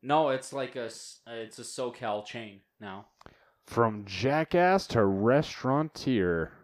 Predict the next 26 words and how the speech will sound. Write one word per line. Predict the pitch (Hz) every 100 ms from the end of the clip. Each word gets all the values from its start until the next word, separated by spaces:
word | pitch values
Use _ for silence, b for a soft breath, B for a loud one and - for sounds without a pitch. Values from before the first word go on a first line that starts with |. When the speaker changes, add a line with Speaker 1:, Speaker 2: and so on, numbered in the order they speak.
| _
Speaker 1:
Yep, | 113 123 -
Wee | 110 120
Man's | 123 120 120 -
Chronic | - 113 120 -
Tacos. | 131 120 - 104 101
They | 113
used | 120 123
to | 131
have | 117 131 127
one | 123 113
of | 101
these | 107 107 98 -
in | 123 123 127 b b b b -
the |
twenty-two | 117 - 131 135 127 - 139
area | 117 120 117 107 101
of | 98
Camp | - 113 104
Pendleton. | - 110 101 95 92 82 _ -
Speaker 2:
Did | 107
you | 110
go | 107
to | 117
it | 143 -
ever? | 117
Speaker 1:
Yeah. | 117 107